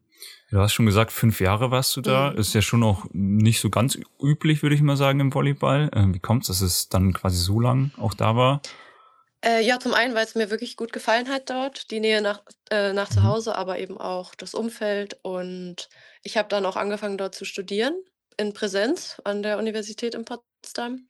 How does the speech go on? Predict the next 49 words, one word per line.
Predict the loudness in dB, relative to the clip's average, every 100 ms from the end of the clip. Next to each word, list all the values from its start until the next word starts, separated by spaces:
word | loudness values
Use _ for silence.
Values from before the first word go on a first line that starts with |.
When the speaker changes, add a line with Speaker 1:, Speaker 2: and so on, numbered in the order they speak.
| _ _ _ -14
Speaker 2:
Und | -12 -6
das | 0
Speaker 1:
Ah, | 2 2
Speaker 2:
hat | -2 -6
mich | 0
dann | 2 2
Speaker 1:
mhm. |
Speaker 2:
da | 2 -2
auch | -4
ein | -8
bisschen | -10 -8 -6 -4
natürlich | -4 -6
an | -4
den | -2
Ort | -4 -4
gebunden. | -6 -4 -4 -6 -12 -14 -20 -20 -20 -20 -20 _ _
Ähm, | -4 -4 -4 -6 -8 -12 -16 -20 _ _ _ -2
ja, | 0 2 0
aber | 0 -2
auch | -2
so, | -2 -2
solange | -2 -2 -2 0 -2
das | -4 -4
da | -2 -2
für | -2
mich | 0 0 -2
immer | -2 0
weiter, | 0 0 0 0 0 -2 _ _ _ -2
ja, | 0
bergauf | 2 0 0 -2 -2
ging, | -2
sag | 0 -2
ich | -2
mal. | -4
Ich | -4
hab | -6
dann | -8 -6
immer | -6
mehr | -8 -8
Spielanteile | -8 -6 -6 -4 -6
bekommen | -6 -6 -4 -4 -4 -8
und | -10 -14 -14 -16 -16 -14
immer | -12 -10 -8 -10 -10 -8
eine | -4
größere | -2 -4 -4
Rolle | -2 -2 -2
bekommen | -6 -6 -6 -6
und, | -10 -12 -14
äh, | -14 -16